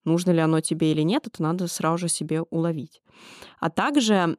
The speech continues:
м, поскольку сейчас это начинает развиваться, не смотреть на то, что делают другие.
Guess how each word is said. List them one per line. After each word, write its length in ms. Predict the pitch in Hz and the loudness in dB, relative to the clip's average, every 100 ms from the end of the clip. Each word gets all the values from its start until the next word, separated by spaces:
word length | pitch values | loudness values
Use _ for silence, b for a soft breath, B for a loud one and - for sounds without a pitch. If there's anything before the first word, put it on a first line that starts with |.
| - | -2
м, 720 | 180 175 175 175 170 165 165 | 0 4 4 4 2 0 0
поскольку 480 | 175 - 190 180 180 | -2 0 2 2 0
сейчас 300 | - 190 180 | 0 0 -2
это 80 | - | -4
начинает 380 | 165 - 175 165 | -4 0 0 0
развиваться, 560 | 165 165 170 254 - - | -2 0 0 0 -2 -2
не 220 | 175 190 | 0 2
смотреть 560 | 190 185 170 180 170 170 | 2 -2 -2 0 0 0
на 140 | 156 | -4
то, 260 | - 202 285 | -2 -2 -2
что 180 | - 165 | -4 -4
делают 400 | 160 180 185 175 | -2 0 -2 -2
другие. 480 | 170 165 160 175 | -6 -6 -8 -10